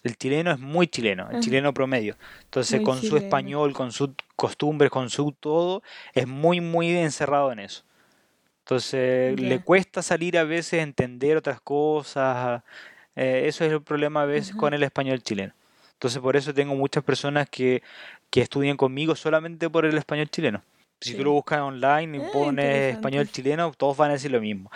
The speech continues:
Speaker 1: Que hablamos muy mal, que hablamos con mucha jerga, que no se entiende, que hablamos muy rápido. Todos dicen lo mismo.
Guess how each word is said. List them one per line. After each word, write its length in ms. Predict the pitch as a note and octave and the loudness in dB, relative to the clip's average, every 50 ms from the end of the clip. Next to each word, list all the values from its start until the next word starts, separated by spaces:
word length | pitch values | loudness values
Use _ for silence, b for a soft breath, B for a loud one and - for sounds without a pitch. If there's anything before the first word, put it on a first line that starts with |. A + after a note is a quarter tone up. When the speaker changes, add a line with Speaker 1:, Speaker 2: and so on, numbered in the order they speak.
| B B B B | B B B B
Speaker 1:
Que 80 | - C3+ | 2 2
hablamos 360 | B2 B2 B2 B2 B2+ B2+ B2 | 4 4 4 2 0 -2 -4
muy 200 | B2 C3+ C#3 C3+ | -2 -2 -2 -2
mal, 380 | C3 C3 C3 C3 C3 C3 B2+ A#2+ | -2 -2 0 2 2 2 2 0
que 80 | - B2+ | -2 0
hablamos 260 | A#2+ A#2+ A#2+ B2+ A#2 | 0 0 0 -2 -4
con 160 | - - A#2 | -6 -8 -6
mucha 340 | A#2+ B2+ C#3+ C#3 - C#3 A#2+ | -2 0 0 0 2 0 0
jerga, 640 | - - C#3 B2+ B2 B2+ A#2+ A#2 B2 B2 A#2+ A#2+ A#2+ B B B B B | 0 0 0 0 0 0 -2 -2 0 0 0 0 -2 B B B B B
que 120 | - B2+ | 0 2
no 120 | B2+ C3+ C3 | 2 2 2
se 100 | - C#3+ | 2 0
entiende, 580 | C3 A#2+ - - B2 B2 B2 B2 B2 A#2+ B2 A#2+ | -4 -4 -2 0 2 2 2 0 -2 -2 0 2
que 80 | - | 2
hablamos 260 | A#2+ A#2+ B2 A#2+ A#2+ A#2+ | 2 2 2 0 0 -2
muy 200 | B2 C3+ C#3+ C3+ | -6 -6 -2 0
rápido. 440 | B2+ B2+ B2 B2 A#2 - B2+ B2+ B2 | 2 2 2 2 -2 -4 -6 -4 0
Todos 220 | - C#3+ D3 C#3+ | 2 2 2 2
dicen 220 | D3 D#3 C#3 C#3+ B2 | 0 -2 -4 -2 -2
lo 80 | A2+ | -2
mismo. 280 | G#2 G#2 F#2+ F2+ G2 | -2 -2 -4 -6 -12